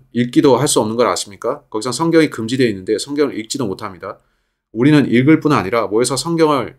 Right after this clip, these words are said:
연구할 수 있죠. 성경을 연구할 수 있다는 건 우리가 누리는 큰 축복인데 일꾼들, 성경을 연구하는 것은 어떤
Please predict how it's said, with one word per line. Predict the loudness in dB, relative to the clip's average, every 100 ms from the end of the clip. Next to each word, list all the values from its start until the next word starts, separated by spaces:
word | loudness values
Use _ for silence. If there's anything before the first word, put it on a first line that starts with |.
| -8
연구할 | -4 -2 0 0
수 | -4
있죠. | -6 -6 -8 _ _ -12
성경을 | -4 2 4 4
연구할 | 2 2 2
수 | 0
있다는 | -2 -2
건 | -2
우리가 | -2 0 0
누리는 | 0 -2 -4 -4
큰 | -4
축복인데 | -4 -4 -2 -2 -4 -6 -4
일꾼들, | -6 -4 -4 -4 -4 -8 -10 _ _ _
성경을 | -10 -2 4 6 6 6
연구하는 | 4 4 4 4
것은 | 2 0
어떤 | 0 2 2